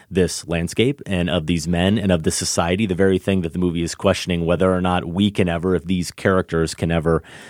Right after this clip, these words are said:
move on from that. But unlike a lot of violence that we do see more commonly, certainly in action films, it really isn't entertaining ever at any point. And it's also, in my mind, not ever played for laughs either, which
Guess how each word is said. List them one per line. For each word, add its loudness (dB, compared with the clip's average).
move 0
on 2
from -4
that. -4
But 2
unlike 0
a 4
lot 4
of 2
violence -2
that 2
we 2
do 2
see -2
more -2
commonly, -2
certainly -4
in -4
action -2
films, 0
it 0
really 2
isn't 0
entertaining -2
ever 0
at 0
any 2
point. 0
And 2
it's -4
also, 2
in -6
my 2
mind, 0
not -2
ever -2
played -2
for -6
laughs -2
either, 2
which -4